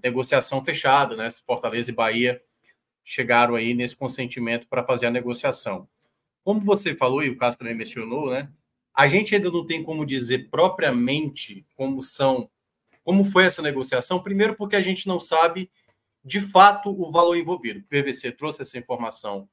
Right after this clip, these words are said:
dos cinco milhões de dólares, só que a gente não sabe se esses cinco milhões é referente a quê, né? Porque até estavam perguntando aqui, né, é,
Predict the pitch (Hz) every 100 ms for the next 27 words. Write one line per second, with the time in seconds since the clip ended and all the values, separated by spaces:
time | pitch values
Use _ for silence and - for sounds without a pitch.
0 | _ _ - 156 156 131 131 139 151 143
1 | 170 139 127 120 131 170 - - _ _
2 | _ - 175 185 208 202 202 196 196 185
3 | 185 196 196 185 196 202 196 160 160 185
4 | 175 160 165 180 160 160 180 - 190 190
5 | _ _ _ _ _ 175 185 202 175 123
6 | 120 139 139 170 160 208 202 - _ _
7 | 151 143 139 135 123 131 117 - 151 143
8 | 120 131 123 117 113 110 104